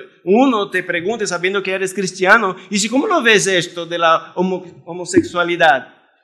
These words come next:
¿Cómo ve los matrimonios de hombre con hombre y mujer con mujer? ¿Cómo lo ves que ellos pueden adoptar? ¿Cómo lo ves estas cosas?"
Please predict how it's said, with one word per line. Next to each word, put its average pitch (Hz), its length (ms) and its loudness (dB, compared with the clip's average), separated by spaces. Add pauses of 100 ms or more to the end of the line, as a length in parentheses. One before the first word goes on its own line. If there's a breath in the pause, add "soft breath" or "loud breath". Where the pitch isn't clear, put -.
(140)
¿Cómo 294 240 -2
ve 233 120 6
los 208 220 2
matrimonios 190 1200 -2
de 180 120 2
hombre 185 340 4
con 190 100 -6
hombre 185 320 -4
y 175 80 -4
mujer 175 400 -4
con 170 120 -12
mujer? 160 440 -12 (220 soft breath)
¿Cómo 311 220 -2
lo 311 160 0
ves 226 240 4
que 208 140 0
ellos 208 220 0
pueden 196 240 -4
adoptar? 160 1080 -4
¿Cómo 285 180 -4
lo 320 140 -6
ves 233 160 0
estas 202 340 -6
cosas?" 147 680 -6